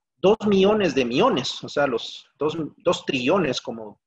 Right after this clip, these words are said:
sería en el sistema de Estados Unidos, pero en, en, para nosotros serían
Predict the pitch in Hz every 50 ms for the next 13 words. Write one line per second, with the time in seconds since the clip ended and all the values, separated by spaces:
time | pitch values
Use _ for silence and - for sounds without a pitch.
0 | _ _ - - - - 131 139 139 131 - - - - - 131 123 131 139 135
1 | 117 101 - - 127 131 127 - 113 120 139 147 165 - - - 110 113 - _
2 | _ _ _ _ _ _ - - _ 110 110 104 - - 95 101 98 _ _ 95
3 | _ - 113 107 107 107 104 - 147 143 165 156 - - 113 117 127 139 135 120
4 | 104 101